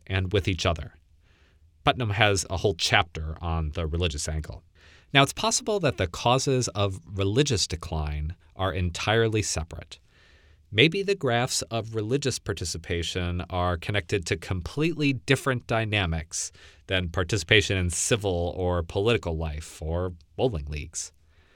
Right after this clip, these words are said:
That seems very unlikely to me, and I think also to Putnam. Yes, social trends are complex. Yes, there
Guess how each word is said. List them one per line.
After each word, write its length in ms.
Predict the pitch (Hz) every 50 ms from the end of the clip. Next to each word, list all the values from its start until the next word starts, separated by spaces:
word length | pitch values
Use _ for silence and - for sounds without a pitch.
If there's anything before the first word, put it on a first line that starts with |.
| _ - _ _ _ _ -
That 160 | 147 160 - -
seems 480 | - - 151 143 135 131 120 - - - -
very 360 | - 113 117 127 131 135 117 -
unlikely 560 | 107 98 95 92 92 92 87 - - 85 80
to 160 | - - 80
me, 360 | 78 80 80 80 80 80 80
and 300 | - 98 95 92 90 90 - -
I 60 | 95
think 220 | - 127 123 - -
also 400 | 95 98 92 - - 95 90 90
to 160 | 85 - 82
Putnam. 420 | 80 - 87 - 82 76 71 78 - _ _ _ _ _ - _ _ _ _ _ _ _ _ _ _
Yes, 400 | - 110 101 87 - - - - -
social 360 | - - 110 107 104 - 113
trends 460 | 90 - - 98 95 95 95 95 90 - -
are 140 | 87 82 82
complex. 720 | - - 80 78 - - 78 76 - - - - - - _ _ - _ - - - - -
Yes, 440 | - 170 170 - - - - - -
there 320 | - 95 92 95 98 101